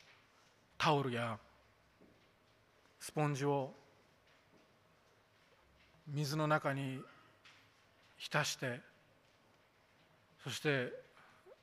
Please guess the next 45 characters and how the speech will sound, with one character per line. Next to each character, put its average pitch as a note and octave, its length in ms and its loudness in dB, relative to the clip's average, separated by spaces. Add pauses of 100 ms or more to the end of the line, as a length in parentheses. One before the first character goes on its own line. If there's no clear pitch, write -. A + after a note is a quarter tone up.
(1300)
洗 D#3 220 4
面 C#3+ 200 2
器 C#3 180 -4
や C3 220 2 (180)
な C#3 280 2
ん C3+ 80 0
や B2+ 280 -2
タ C3 160 8
オ B2+ 80 8
ル B2+ 60 2
や A#2+ 80 4
バ B2+ 140 4
ケ C#3 100 2
ツ - 120 -4
の C#3 100 0
中 C#3 220 2
か A#2+ 140 0
ら A#2 160 0 (300)
そ - 160 -4
の C#3+ 100 2
タ C#3+ 160 4
オ C3 40 2
ル B2+ 60 -2
を - 40 -2
引 G#2+ 60 -4
き - 160 -2
出 E3 140 8
し - 80 -2
た D#3+ 100 0
状 B2+ 200 -2
態 B2 220 0
の B2+ 60 -2
よ B2+ 60 -2
う - 20 -4
な A#2+ 100 -4
お A#2 40 -6
方 B2 260 -8
で C3+ 100 -8
す。 - 160 -12 (1800)
こ D3 120 -4
の C#3 80 0
方 D3 240 2
は C3+ 80 4
命 D3+ 360 0
に C3+ 280 -6